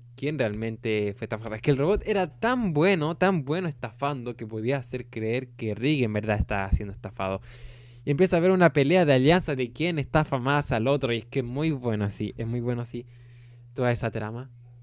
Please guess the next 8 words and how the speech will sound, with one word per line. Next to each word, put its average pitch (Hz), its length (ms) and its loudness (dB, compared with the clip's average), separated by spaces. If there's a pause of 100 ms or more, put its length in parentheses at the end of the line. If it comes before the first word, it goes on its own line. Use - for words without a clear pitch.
(280)
muy 123 160 -12
interesante, 123 500 -8
me, 123 580 -6
es 113 340 -14
muy 143 240 4
entretenido 117 500 0
de 95 80 -4
ver. 90 200 -8